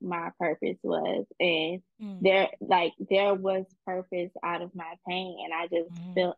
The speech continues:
Speaker 1: realized that loving people really is a purpose. There,
Speaker 2: Mm-hmm.
Speaker 1: there's so much love that is needed in this world. And I, I can be that. I'm that, I'm that for my friends.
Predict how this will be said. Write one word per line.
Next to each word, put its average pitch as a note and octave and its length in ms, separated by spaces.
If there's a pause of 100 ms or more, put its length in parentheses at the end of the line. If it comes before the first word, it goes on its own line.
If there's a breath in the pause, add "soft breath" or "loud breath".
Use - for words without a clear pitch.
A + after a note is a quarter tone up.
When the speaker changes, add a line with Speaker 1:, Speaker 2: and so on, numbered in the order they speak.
Speaker 1:
realized F3 600
that E3 240 (560)
loving A3 600
people B3+ 420
really A3 340
is G3+ 340 (640)
a F#3+ 100
purpose. G3 680
There, G#3 280
Speaker 2:
Mm-hmm. G3+ 220
Speaker 1:
there's A#3 300 (200)
so G#3+ 140
much - 420 (140)
love F#3+ 500
that F#3 140
is F3 160
needed F3 500
in F#3 180
this F#3 220
world. F#3 500 (440)
And F3+ 580 (680)
I, A3 380
I A#3+ 240
can A#3+ 180
be A3 200
that. D#3 260
I'm G#3+ 240
that, G3 240
I'm G#3 240
that G3+ 300 (420)
for G3 100
my F3+ 300
friends. G#3 420